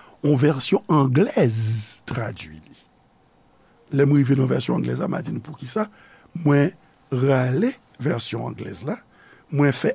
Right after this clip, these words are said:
apèl a vèsyon anglèz la, mwen di nou pou ki sa. Men, an nou pran Bib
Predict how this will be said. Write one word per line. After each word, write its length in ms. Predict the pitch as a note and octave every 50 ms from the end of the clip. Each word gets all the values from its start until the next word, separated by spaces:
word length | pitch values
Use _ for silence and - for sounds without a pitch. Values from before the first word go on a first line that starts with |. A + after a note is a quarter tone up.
| - -
apèl 540 | B2 G#2 - _ - A3+ C4+ C#4 G#3+ - - A#2+ - - _ _ _ _ -
a 120 | - A#2 A2
vèsyon 400 | A2+ - G#2+ - - - G#2+ G#2 G#2+
anglèz 380 | G#2 G2 G2 G#2 A2+ G#2+ G#2 D3 A#3+
la, 60 | - - - - _ _ -
mwen 100 | - G2+
di 100 | G2+ G2+
nou 100 | A2 G#2+ -
pou 100 | - G2+
ki 80 | G#2+
sa. 140 | - - - -
Men, 220 | - C#3+ - -
an 160 | - - G3+
nou 60 | G3 G#3+
pran 140 | A#3 - -
Bib 180 | A3 E3+ E3